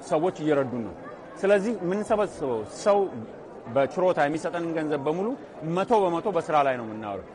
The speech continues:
ስለዚህ ሌላ የሚያስደንቅ ስራ ሰራን ብለን የምናምነው ምንድን ነው? ስራችን የምናካሄደው መቶ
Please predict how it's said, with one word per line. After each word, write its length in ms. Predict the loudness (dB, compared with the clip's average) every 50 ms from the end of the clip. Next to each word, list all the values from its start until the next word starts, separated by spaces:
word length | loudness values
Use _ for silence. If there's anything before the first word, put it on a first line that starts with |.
| -18 -18 -18 -18 -14
ስለዚህ 360 | -4 0 2 2 2 2 0 -6 -8 -10 -16 -14 -10 -4
ሌላ 240 | 2 2 4 6 6
የሚያስደንቅ 560 | 4 4 4 0 -2 4 4 4 4 4 0 -4
ስራ 160 | -2 0 0 0
ሰራን 340 | 2 0 2 2 2 0 2
ብለን 160 | 0 0 0
የምናምነው 420 | 0 0 0 0 0 -2 -2 -2
ምንድን 260 | -2 -4 -4 -4 -4 -6
ነው? 100 | -6 -10 -12 -16 -18 -18 -16 -16 -14 -14 -14 -14 -16 -18 -18 -18 -16 -6
ስራችን 340 | 0 4 4 4 4 0
የምናካሄደው 520 | -4 -2 0 -2 0 2 2 2 2 2 0
መቶ 160 | -2 -2 -2